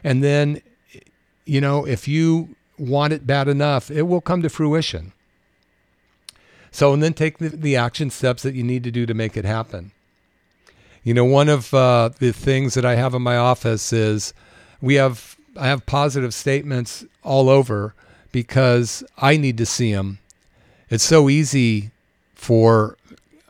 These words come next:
uh, any of us to lose our focus in a given minute, a given second. I see patients come in that are in pain that I felt should have been better by now, and or some people that I just know I can't help.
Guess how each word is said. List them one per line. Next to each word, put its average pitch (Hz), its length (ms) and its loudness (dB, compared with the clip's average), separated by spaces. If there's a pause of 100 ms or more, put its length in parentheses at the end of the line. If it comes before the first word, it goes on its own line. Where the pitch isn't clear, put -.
uh, 120 200 -4
any 147 300 0
of 107 100 2
us 101 300 -2
to 107 420 2
lose 120 400 2
our 117 140 0
focus 127 460 0
in 110 100 -2
a 104 40 -4
given 110 560 -2
minute, 120 320 -2
a 104 100 -8
given 123 460 -2
second. 113 540 -4 (800)
I 113 120 0
see 120 220 0
patients 120 480 -2
come 123 220 0
in 120 140 0
that 117 100 2
are 117 140 2
in 110 80 0
pain 127 400 0
that 104 240 -4
I 117 160 -2
felt 113 460 -4
should 135 240 -2
have 117 100 -2
been 120 320 0 (480)
better 135 280 0
by 101 200 -2
now, 82 340 -8 (580)
and 120 320 0
or 113 400 2 (840)
some 123 280 0
people 127 320 0
that 120 100 2
I 123 100 2
just 120 220 -2
know 123 160 2
I 123 100 0
can't 123 300 -2
help. 120 360 0